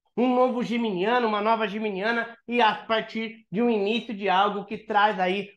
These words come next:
um transbordar de alegria, uma conexão total com o seu coração, com o amor,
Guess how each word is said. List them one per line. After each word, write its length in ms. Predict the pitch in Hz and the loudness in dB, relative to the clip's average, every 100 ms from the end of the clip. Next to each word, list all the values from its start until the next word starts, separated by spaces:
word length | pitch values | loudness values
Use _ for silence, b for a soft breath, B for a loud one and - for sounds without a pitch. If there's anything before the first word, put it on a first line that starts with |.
| - | -6
um 140 | 208 | -4
transbordar 640 | 208 202 190 185 165 185 190 | -2 -2 0 -2 0 0 -2
de 60 | |
alegria, 340 | 180 165 175 202 | -4 -4 -4 -4
uma 160 | 196 | -4
conexão 560 | - 208 190 - - 214 | -4 -6 -6 -8 -6 -6
total 680 | 214 214 208 - 208 214 214 | -2 -4 0 4 6 4 0
com 180 | 214 208 | 0 0
o 80 | |
seu 120 | 208 190 | -4 -8
coração, 520 | 185 147 - 208 208 - | -6 -6 -4 -4 -6 -8
com 80 | - | 0
o 40 | |
amor, 440 | 190 175 196 202 | 2 2 0 -2